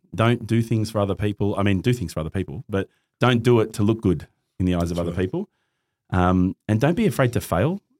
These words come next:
Speaker 1: You know, like, I've, I've stuffed things up. I've done things, you know, that I'll look back and go, "Oh my God, I can't believe I did it like that. I should have done this," or whatever. But just,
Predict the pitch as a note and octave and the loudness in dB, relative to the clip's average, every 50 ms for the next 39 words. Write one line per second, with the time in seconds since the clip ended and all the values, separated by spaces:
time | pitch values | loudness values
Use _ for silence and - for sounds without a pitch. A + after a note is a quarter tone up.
0 | _ _ - G#2 G2 G#2 A#2+ B2 B2 A2 C3+ B2 A2+ A#2+ - B2 B2 B2 A#2 - | _ _ -2 0 0 2 2 0 0 2 2 0 0 0 0 0 0 0 -2 -10
1 | _ - - - B2+ - - - G#2+ G2+ G2 G2 G2+ G#2 G2+ - G2 F#2 F2+ G2+ | _ -12 -6 -4 -4 -4 -2 0 0 0 2 2 2 2 2 0 -2 -2 0 0
2 | G2 G#2 F#2+ - G2+ G2 G2 G2 F2+ F2+ - - - G#2+ F#2+ F#2 F2+ F#2 F#2+ - | -2 -2 0 0 0 2 2 0 0 -2 -6 -6 -4 -2 0 0 0 -2 -4 -4
3 | - - E2+ E2+ F#2 G2 - - F#2 E2+ - E2 C#2+ D2+ F2 E2+ D2+ C#2 C2+ E2 | -4 -6 -4 -2 -2 -2 -2 -2 -6 -4 -4 -8 -6 -4 -4 -4 -6 -6 -6 -6
4 | D#2+ D#2 - - E2 D2+ E2+ D2+ D2 D2+ C#2+ - - D#2+ D#2 A1+ D2 D#2 - - | -8 -8 -6 -8 -6 -6 -6 -6 -6 -8 -8 -8 -8 -8 -6 -6 -8 -8 -6 -4
5 | F2+ F2 E2+ E2 D#2+ - - G2+ F2 E2 F2 E2 D#2+ D#2+ F2+ F2+ - - E2+ E2 | -4 -4 -4 -4 -6 -6 -6 -4 -4 -2 -2 -2 -2 0 -2 -2 -2 -2 -2 -2
6 | E2+ F#2+ F#2+ C3+ D#3 E3+ _ _ _ _ _ _ _ _ _ _ _ _ _ _ | 0 0 0 -2 -4 -4 _ _ _ _ _ _ _ _ _ _ _ _ _ _
7 | _ - G#2+ A2+ A2 A2+ C3+ B2 B2+ | _ 0 0 0 2 0 -2 -2 -2